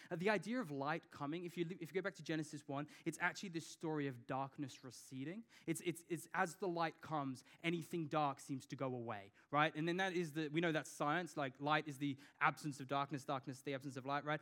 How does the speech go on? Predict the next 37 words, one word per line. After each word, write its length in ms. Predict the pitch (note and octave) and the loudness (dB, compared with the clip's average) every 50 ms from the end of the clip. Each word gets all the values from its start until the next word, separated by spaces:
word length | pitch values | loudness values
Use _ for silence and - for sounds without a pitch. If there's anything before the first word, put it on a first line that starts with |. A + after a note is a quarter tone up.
| - - - | -2 -8 -6
And 60 | D#3 | -4
so 80 | C#3 F3 | -2 2
when 200 | D#3+ F#3 G3+ G#3 | 2 2 4 4
light 220 | G#3+ G3 E3 - | 4 4 4 2
comes, 360 | - - G3 F3+ D#3+ D3+ C#3 - - - - D#3 | 0 0 2 2 2 0 -2 -6 -12 -16 -10 -2
darkness 600 | C#3 E3+ E3+ E3+ F3 D#3+ - E3 C#3+ C3 - - _ _ - - - - | 2 4 4 4 4 0 0 -4 -4 -4 -6 -12 _ _ -20 -18 -8 -2
flees. 480 | D#3+ D#3 C#3+ B2 G#2+ G2+ G#2 - - - _ _ _ _ _ _ _ _ _ _ | 0 0 0 0 -2 -6 -14 -16 -18 -18 _ _ _ _ _ _ _ _ _ _
And 120 | - D#3 G3 | -2 0 0
this 160 | A#3 A#3+ - | 0 -2 -2
is 40 | - | -4
what 200 | C4 D4 - D#3 | -2 -2 -2 0
God's 180 | A3 G3 E3 | -2 -2 -2
promising. 520 | - - - E3 D#3+ D#3+ D#3 - D3 B2 B2 | -2 -6 -4 -4 -4 -4 -4 -6 -6 -4 -4
"Let 160 | C#3 G3+ A3+ | -4 -2 0
me, 180 | A#3+ C#4+ C#4 - - C3+ D3 | 0 0 0 -2 -4 -2 0
let 180 | E3 G#3+ A3+ | 0 0 2
me 80 | A#3+ C4 | 0 -4
shine 540 | A3+ - - - - F3+ D#3 E3 F3 E3+ E3 | -4 -6 -8 -8 -6 -4 -4 -4 -2 -2 -2
my 140 | D#3+ D3+ C3 - - - - | -2 -4 -4 -6 -12 -10 -8
face 280 | C3+ C3 B2+ - - - | -8 -8 -8 -10 -14 -16
on 80 | G#2+ G#2 G2+ | -18 -20 -20
you. 80 | G#2 - _ _ _ | -20 -20 _ _ _
Let 120 | - G#3 A3+ | -6 -4 -2
me 100 | C4+ B3 | -2 -4
turn 400 | - - - - F#3+ F#3+ G3 G3+ | -4 -6 -10 -8 -8 -6 -6 -4
my 140 | F#3 E3 D3 | -2 -4 -4
beautiful 520 | B2 C3+ C#3+ D#3 E3+ F#3 E3+ - F3+ D#3 | -4 -6 -4 -4 -2 -2 -4 -4 -4 -4
light 440 | C#3+ C3+ C3 C3 C#3 D3 - - - - - _ - - | -4 -2 -2 -2 -2 -4 -6 -8 -16 -20 -20 _ -12 -8
toward 520 | D#3 C3+ A#2+ A#2+ A#2+ B2 C3 C3+ C3 C3 | -6 -6 -6 -6 -6 -2 -2 -2 -2 -2
you. 120 | C#3+ B2+ | -4 -4
And 80 | C#3 F3+ | -4 -4
as 100 | G3 F3 | -4 -4
I 120 | G#3+ G3 | -4 -4
do 260 | D#3+ B2 D#3 E3 F3 E3 | -4 -6 -6 -8 -8 -8
so, 160 | - - D#3 | -6 -6 -6
the 180 | C#3 C3 D3 | -4 -4 -4
oppression, 640 | D3 C#3+ - - - - E3 D#3 D#3+ - - - F#3+ | -4 -4 -6 -12 -12 -8 -8 -8 -8 -10 -14 -16 -18